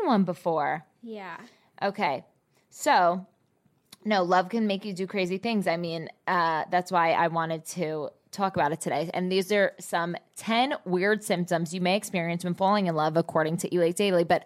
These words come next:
Speaker 2: Let's hear it.
Speaker 1: I don't really agree with every single one.
Speaker 2: Let me see if, like, maybe that I agree or
Speaker 1: Okay.
Speaker 2: have been through that.
Speaker 1: Your hormones go wild.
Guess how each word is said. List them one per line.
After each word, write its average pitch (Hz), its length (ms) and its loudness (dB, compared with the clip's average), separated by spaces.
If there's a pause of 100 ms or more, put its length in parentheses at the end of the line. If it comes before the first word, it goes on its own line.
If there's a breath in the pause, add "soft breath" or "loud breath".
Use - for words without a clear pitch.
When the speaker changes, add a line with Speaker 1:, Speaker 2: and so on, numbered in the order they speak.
Speaker 2:
Let's 214 180 -8
hear 190 160 -10
it. 185 60 0
Speaker 1:
I 233 100 4
don't 269 140 2
really 262 320 2
agree 190 260 2
with 190 220 -2
every 180 260 0
single 202 240 -6
one. 214 340 -2
Speaker 2:
Let 262 100 -2
me 311 100 0
see 240 260 -2
if, 226 160 -4
like, 220 300 -4
maybe 214 340 -4
that 208 200 -2
I 202 120 0
agree 185 600 -6 (160)
or 196 100 2
Speaker 1:
Okay. 208 100 0
Speaker 2:
have 175 80 2
been 202 180 -4
through 180 200 -6
that. 160 240 -10 (240)
Speaker 1:
Your 208 340 2
hormones 214 540 4
go 247 160 4
wild. 160 580 2